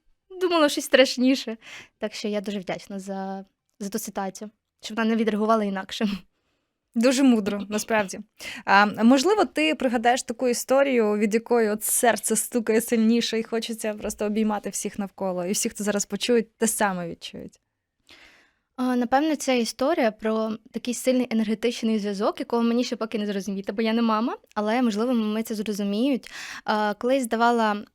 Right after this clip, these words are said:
Speaker 1: ну, взагалі, почну з того, що в нас з мамою дійсно якась оця нитка така тримає на відстані, вона завжди, а, ну, мене це не стосується, але моя мама завжди вічно цим страждає.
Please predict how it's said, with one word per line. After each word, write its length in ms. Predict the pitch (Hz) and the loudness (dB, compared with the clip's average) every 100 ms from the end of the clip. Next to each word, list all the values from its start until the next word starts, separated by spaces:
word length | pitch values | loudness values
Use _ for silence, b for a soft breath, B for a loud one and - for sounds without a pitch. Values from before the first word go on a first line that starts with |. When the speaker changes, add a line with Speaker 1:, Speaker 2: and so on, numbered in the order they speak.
| - - - | -18 -4 2
Speaker 1:
ну, 80 | |
взагалі, 380 | 240 233 233 370 | 4 4 4 2
почну 260 | 480 - 262 | 0 -2 -2
з 60 | |
того, 240 | - 285 285 | 0 0 0
що 140 | - | -2
в 20 | |
нас 120 | 233 220 | -4 -2
з 60 | |
мамою 260 | 233 233 208 | 0 2 0
дійсно 460 | 180 202 262 - | -2 -2 -2 -4
якась 280 | 202 202 202 | -6 -6 -6
оця 180 | 202 202 | -6 -6
нитка 440 | 190 208 277 - | -2 -2 -2 -4
така 200 | 202 - | -10 -10
тримає 360 | 196 - 208 214 | -12 -6 -4 -2
на 100 | 202 | -4
відстані, 420 | 208 - - 202 | -8 -12 -10 -8
вона 180 | 196 214 | -4 -4
завжди, 500 | 233 202 185 214 480 _ _ - | -4 -6 -2 -2 -4 _ _ -8
а, 200 | 208 202 247 | -6 -4 -2
ну, 140 | 240 | 0
мене 200 | 226 233 | 2 2
це 120 | 539 427 | 2 0
не 60 | |
стосується, 480 | - 302 269 214 - | -4 -6 -2 -2 0
але 100 | 208 | 0
моя 160 | 240 262 | 2 4
мама 200 | 294 403 | 2 0
завжди 280 | 233 208 262 | -2 -2 -4
вічно 260 | 262 240 | -2 -2
цим 160 | 226 233 | -2 -4
страждає. 500 | - 220 196 196 | -4 -4 -2 -2